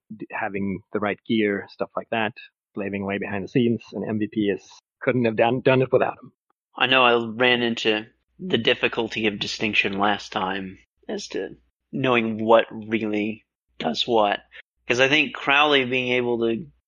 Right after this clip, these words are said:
Speaker 2: get into the ruins and stuff really, um, advanced the plot in a s-, certain direction. So I don't know if that's Workhorse or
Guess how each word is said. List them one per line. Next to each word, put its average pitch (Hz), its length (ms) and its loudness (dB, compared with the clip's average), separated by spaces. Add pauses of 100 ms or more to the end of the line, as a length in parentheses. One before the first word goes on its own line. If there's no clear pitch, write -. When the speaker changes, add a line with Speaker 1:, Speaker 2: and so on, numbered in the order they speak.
(160)
Speaker 2:
get 127 160 4
into 123 280 -2
the 110 180 -8
ruins 127 340 0
and 127 100 -6
stuff 120 440 2
really, 120 600 2
um, 104 480 -2 (360)
advanced 117 400 0
the 120 60 -8
plot 120 380 4 (180)
in 143 140 -12
a 131 60 -8
s-, - 180 -14 (200)
certain 160 300 -2
direction. 165 500 0 (360)
So - 140 0
I 120 40 6
don't 117 140 4
know 117 80 4
if - 80 0
that's 113 200 2 (480)
Workhorse 131 560 2
or 101 300 -4